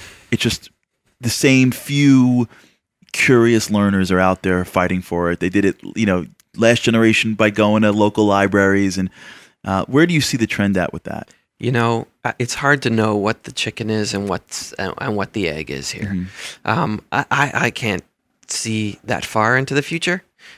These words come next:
Speaker 2: Um, I know that, uh, President Obama here in the United States, he has certain goals and targets of attainment, how many people he, uh, would like us to graduate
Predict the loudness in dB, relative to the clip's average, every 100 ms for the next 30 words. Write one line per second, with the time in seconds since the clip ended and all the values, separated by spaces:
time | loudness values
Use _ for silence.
0 | _ 0 2 0 -2 0 4 6 6 4
1 | 4 0 0 -4 -4 -2 -2 0 0 0
2 | 0 2 0 0 2 2 2 0 0 -2
3 | -2 -2 -2 -8 -8 -2 0 0 0 -2
4 | -4 -2 0 2 2 0 -4 -6 -4 -4
5 | -4 -8 -6 -8 -10 -14 -14 -10 -10 -8
6 | 0 4 4 2 0 -2 0 0 0 -2
7 | 0 -2 -4 -6 -2 -2 -4 _ -2 0
8 | 0 _ _ -6 -4 2 4 2 -2 -18
9 | -20 -6 -2 0 -2 -6 -2 0 0 0
10 | 0 0 0